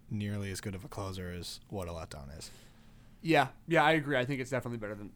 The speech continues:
Speaker 2: uh, it's up there with those other ones for me. I th-, I also think I've said this before with a lot of
Speaker 1: I'm not saying
Speaker 2: Ed's
Speaker 1: Crazy better, but
Speaker 2: Right, it's not better than Crazy off
Speaker 1: it
Speaker 2: of
Speaker 1: is better.
Speaker 2: Gordon. Right.
Speaker 1: Oh, no, no.
Speaker 2: Um, <laughs>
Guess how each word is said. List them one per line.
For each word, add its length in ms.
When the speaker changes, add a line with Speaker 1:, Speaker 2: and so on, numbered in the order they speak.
Speaker 2:
uh, 220
it's 140
up 160
there 120
with 80
those 120
other 200
ones 200
for 140
me. 220
I 100
th-, 220
I 100
also 300
think 180
I've 140
said 120
this 140
before 580
with 160
a 80
lot 200
of 80
Speaker 1:
I'm 40
not 120
saying 160
Speaker 2:
Ed's 80
Speaker 1:
Crazy 320
better, 440
but 160
Speaker 2:
Right, 240
it's 120
not 100
better 160
than 140
Crazy 320
off 80
Speaker 1:
it 60
Speaker 2:
of 40
Speaker 1:
is 80
better. 140
Speaker 2:
Gordon. 240
Right. 300
Speaker 1:
Oh, 120
no, 100
no. 120
Speaker 2:
Um, 260
<laughs> 220